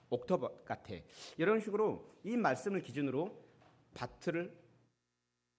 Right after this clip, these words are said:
평가하는 데 사용합니다. 물론 이렇게 우리가 성경을 읽고 이해할 수도 있습니다. 그런데 우리가 만약에 이렇게 이해한다면 예수님께서 말씀하신 이 비유의 정말 중요한 가르침을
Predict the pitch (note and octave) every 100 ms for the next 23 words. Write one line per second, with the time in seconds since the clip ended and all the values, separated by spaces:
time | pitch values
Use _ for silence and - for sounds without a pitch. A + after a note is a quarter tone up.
0 | _ - G#3+ A#3+ A3 C3+ A2 A#2+ E3 -
1 | - E3+ E3+ G2 E2 D2 - _ _ _
2 | _ _ - E3+ A#3+ B3 F#3 - A#3 G#3
3 | G#3 A#3+ A#3+ F3+ C#3+ F3+ F3 - C#3 E3+
4 | A3+ G#3+ E3 C#3+ C#3 G2 - C3 A#2+ F#3+
5 | C#3+ F#2+ C#3+ - - _ _ - _ _
6 | - - D#3 E3 D3+ B2+ - - - D#3+
7 | A3 G#3 G#3+ G3 D3 - F3+ D3 E3 C#3+
8 | A#2 D#3+ C3 E2 - - - C#3+ D#3 C4
9 | C4 A#3 G#3 D3 - E3+ C#3 - D3+ F2
10 | - F3+ A#3+ - D#3 D3+ D3 C#3+ C#3+ C#3
11 | - - D3 A3+ - D#3+ E3+ E3 D3+ B2
12 | C3+ - C3 C3 D#2+